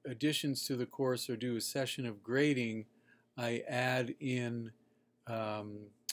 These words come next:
I export and archive the course as well. So what that means is, uh, I have a record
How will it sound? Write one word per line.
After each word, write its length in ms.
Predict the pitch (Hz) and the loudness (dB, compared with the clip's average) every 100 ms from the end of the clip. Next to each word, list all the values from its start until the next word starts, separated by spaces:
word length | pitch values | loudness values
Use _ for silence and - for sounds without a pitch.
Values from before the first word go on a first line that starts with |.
| - | -10
I 200 | - 123 - | -6 -4 -2
export 480 | 139 - 147 135 | -4 -2 2 4
and 140 | 120 120 | 2 0
archive 540 | 120 120 - 113 110 | 0 -2 -2 -2 -2
the 60 | 110 | -6
course 460 | - 127 117 110 | -8 -4 -4 -4
as 160 | 113 95 | -8 -10
well. 460 | 101 107 101 - - _ _ - - - | -6 -4 -4 -6 -12 _ _ -20 -20 -8
So 160 | - 160 | 6 8
what 180 | 190 202 | 8 10
that 220 | 160 143 | 10 8
means 340 | 175 208 165 | 6 4 6
is, 440 | 139 131 123 - - _ _ _ - | 6 6 4 -2 -6 _ _ _ 0
uh, 260 | 123 120 120 | 2 4 0
I 120 | 120 | 0
have 280 | 123 131 131 | 0 4 4
a 60 | 123 | 4
record 600 | 110 143 156 143 127 123 | 6 6 6 4 2 0